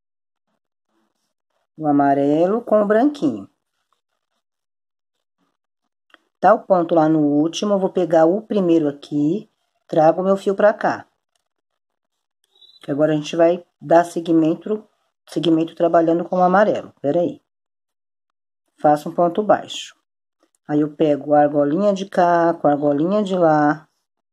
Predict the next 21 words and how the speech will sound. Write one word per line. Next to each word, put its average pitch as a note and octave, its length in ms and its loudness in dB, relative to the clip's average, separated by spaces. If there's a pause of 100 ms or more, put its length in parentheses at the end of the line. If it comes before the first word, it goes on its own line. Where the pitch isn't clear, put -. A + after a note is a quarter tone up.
(1000)
Tem E3 120 -2
que - 80 -16
ser D#3+ 100 -2
bem E3+ 240 0
certinho. C4 720 -2 (1400)
Um D3+ 200 -4
ponto D#3 420 -2
baixo. - 600 -4 (2000)
Aí, E3 180 0
você - 120 -8
vai G3 140 2
fazer G3 320 2
essa G3+ 260 0
união, A3 520 2
ó, A#2+ 100 -4
pegando E3+ 800 0 (380)
argolinha D3+ 920 0 (120)
com F#3 280 2
argolinha, F#3+ 680 2
tá D3 120 -6
vendo? D3 460 -2